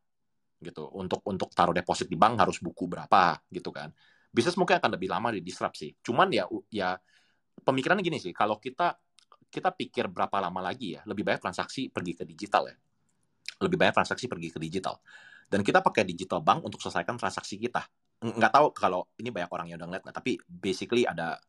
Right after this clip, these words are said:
ya aplikasi, contoh aplikasi Gojek barusan kita bisa fulfill payment dengan, eh, Bank Jago, contohnya kan ya, gitu kan. Eh, ya kalau itu semua ke sistem Goto, kita bisa fulfill transaksi di sana. Jangan lupa kalau mereka dapat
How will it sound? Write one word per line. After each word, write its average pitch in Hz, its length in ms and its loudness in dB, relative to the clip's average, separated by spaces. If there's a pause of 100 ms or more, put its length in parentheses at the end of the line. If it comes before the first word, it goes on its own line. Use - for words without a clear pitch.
(600)
ya 87 200 0
aplikasi, 92 600 -4
contoh 92 320 2
aplikasi 90 480 -8
Gojek 92 320 -2
barusan 92 440 -4
kita 107 160 -2
bisa 87 240 -6
fulfill 92 400 -2
payment 95 440 -2
dengan, 95 320 -4 (360)
eh, 78 240 -4
Bank 82 160 2
Jago, 85 320 4
contohnya 90 400 2
kan 80 160 0
ya, 73 160 -4
gitu 80 240 -4
kan. 71 80 -10 (680)
Eh, 87 280 8 (340)
ya 110 100 2
kalau 107 280 6
itu 113 280 -2 (200)
semua 101 520 2
ke 87 240 -4
sistem 92 320 -8
Goto, 101 400 -4 (160)
kita - 160 -6
bisa 104 160 -6
fulfill 98 280 -4
transaksi - 440 -4
di 98 80 -6
sana. 151 240 -2 (160)
Jangan 101 240 2
lupa 104 320 -4
kalau 101 160 0
mereka 92 320 -6
dapat - 320 -6